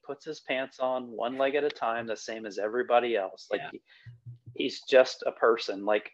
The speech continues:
Speaker 1: obviously, be respectful, don't be an idiot, but you don't have to run around scared.
Speaker 2: Mm-hmm.
Speaker 1: They're people too.
Speaker 2: Right. I think
Speaker 1: So.
Speaker 2: that's, that's really good advice. <laughs>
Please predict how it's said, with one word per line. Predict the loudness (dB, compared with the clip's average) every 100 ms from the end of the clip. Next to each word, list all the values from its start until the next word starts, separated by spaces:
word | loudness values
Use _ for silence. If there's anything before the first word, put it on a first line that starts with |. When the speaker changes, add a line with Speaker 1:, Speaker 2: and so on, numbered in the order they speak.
| 8
Speaker 1:
obviously, | 10 10 8 0 -2 -4 -2 -2 -4 -4
be | 0 4
respectful, | 4 2 2 2 2 0 4 6 6
don't | 6 4 4
be | 0
an | 0
idiot, | 0 -2 -4 -4 -8 _ _ _ _ _ _ _
but | 0 2
you | 4
don't | 4 4
have | 2 2
to | 4
run | 8 8
around | 8 4 0
scared. | -6 -2 2 4 4 2 -2 _ _ _ _ -8
Speaker 2:
Mm-hmm. | -8 -8 -12 -16 _ _ _ _ _
Speaker 1:
They're | 4 4
people | 2 -2 2 0
too. | 0 -6 -10 -16 _ _ _ _ _ _ _
Speaker 2:
Right. | -12 -10 -8
I | -4
think | 0
Speaker 1:
So. | 0
Speaker 2:
that's, | 0 -8 _ _ _
that's | -8 -6 -4
really | -2
good | 0 -2
advice. | -2 -4 -4 -10 -14
<laughs> | -8